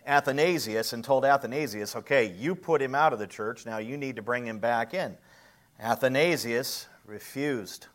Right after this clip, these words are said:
And Constantine was outraged, and he hired false witnesses to make false charges against Athanasius. At the Synod of Tyre in three thirty-five A D,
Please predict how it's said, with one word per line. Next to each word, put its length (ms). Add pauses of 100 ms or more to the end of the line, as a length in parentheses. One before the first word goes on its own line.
(720)
And 100
Constantine 720
was 160 (100)
outraged, 920
and 140
he 260 (320)
hired 360
false 400
witnesses 600
to 100
make 240
false 340
charges 540
against 420 (300)
Athanasius. 960 (440)
At 140
the 100
Synod 420
of 140
Tyre 420
in 100
three 260
thirty-five 680
A 180
D, 440